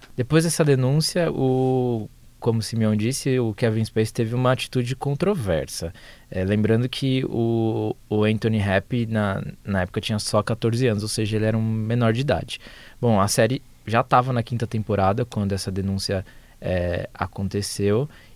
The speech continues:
e ela tava num ritmo ótimo. Quando o Anthony, é, escreveu denunciando, o Kevin Spacey publicou no Twitter,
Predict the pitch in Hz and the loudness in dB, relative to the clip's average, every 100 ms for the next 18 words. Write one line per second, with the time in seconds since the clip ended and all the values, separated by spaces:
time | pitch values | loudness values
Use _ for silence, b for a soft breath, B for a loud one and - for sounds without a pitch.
0 | - 107 113 131 147 117 110 - 104 117 | -4 0 2 4 4 4 4 2 0 2
1 | 123 117 113 - 131 120 98 131 - 104 | 2 0 -2 -2 0 2 2 2 0 -4
2 | 95 - 131 139 147 139 123 120 117 113 | -2 2 4 6 6 6 6 4 4 4
3 | 113 117 113 104 - - - 95 92 92 | 2 2 2 -2 -10 -10 -2 0 2 0
4 | - - - - 113 101 110 117 117 110 | -6 -14 -12 -4 0 4 4 4 2 -2
5 | 104 110 101 101 101 b b b 113 131 | -2 -2 -2 -2 -4 b b b 0 2
6 | 123 123 - 120 117 - 127 120 110 101 | 2 0 2 0 0 0 -2 0 -2 -2
7 | - 110 107 - 117 139 151 170 | 0 -2 -2 2 4 4 4 -2